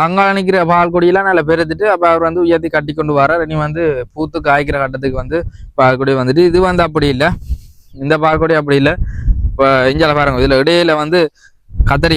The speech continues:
அவன் வீட்டு தேவைக்காண்டி கத்தரி கண்ணும் வந்து வச்சிருக்கேன். கத்தரி, குரங்கு வால் பைத்த, அது வச்சிருக்கேன். இப்ப இந்த பைத்த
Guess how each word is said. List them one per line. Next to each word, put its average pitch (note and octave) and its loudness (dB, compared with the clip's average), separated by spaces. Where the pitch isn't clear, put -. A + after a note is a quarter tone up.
அவன் D3 2
வீட்டு G#3+ 2
தேவைக்காண்டி F3 2
கத்தரி F3 0
கண்ணும் E3 -2
வந்து D#3 -2
வச்சிருக்கேன். D3 0
கத்தரி, D#3 0
குரங்கு D#3+ -2
வால் D3+ -2
பைத்த, D3 0
அது D3 4
வச்சிருக்கேன். C#3+ -2
இப்ப - 0
இந்த C#3+ -2
பைத்த D#3 0